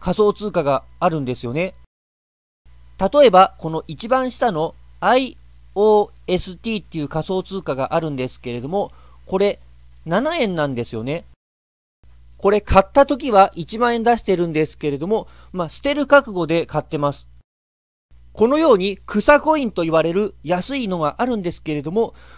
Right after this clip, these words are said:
まあ、その中の一つがたまたま爆上げしてくれたらいいなぐらいの、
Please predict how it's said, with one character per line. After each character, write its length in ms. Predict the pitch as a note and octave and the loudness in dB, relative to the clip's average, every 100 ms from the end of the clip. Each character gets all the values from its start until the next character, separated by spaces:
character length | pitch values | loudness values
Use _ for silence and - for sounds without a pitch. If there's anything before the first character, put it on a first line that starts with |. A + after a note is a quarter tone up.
| - | -8
ま 100 | F3+ | -8
あ、 20 | |
そ 200 | - A3 | -4 -2
の 80 | D4 | 0
中 260 | D#4+ C4 | 0 0
の 100 | G3+ | -2
一 220 | E3+ B3+ | -2 -4
つ 140 | A#3+ F3+ | -4 -2
が 220 | D#3 - - - | -2 -2 -12 -8
た 120 | E3+ | -4
ま 140 | A3 | -2
た 100 | B3+ | -2
ま 260 | C4 C4 - - | 0 -2 -4 -8
爆 260 | A#2+ D3+ A#3 | -4 -2 0
上 100 | A3+ | 0
げ 140 | A#3+ | -2
し 60 | - | -4
て 100 | A#3 | -6
く 100 | A#3 | -4
れ 120 | A#3 | -2
た 80 | A#3 | -2
ら 100 | G3 | -2
い 160 | A#3 A3+ | -4 -4
い 20 | |
な 240 | G#3 G#3 | 0 0
ぐ 100 | E3 | 0
ら 140 | E3+ D#3 | -2 0
い 80 | |
の、 240 | E3+ G#3+ | 0 -2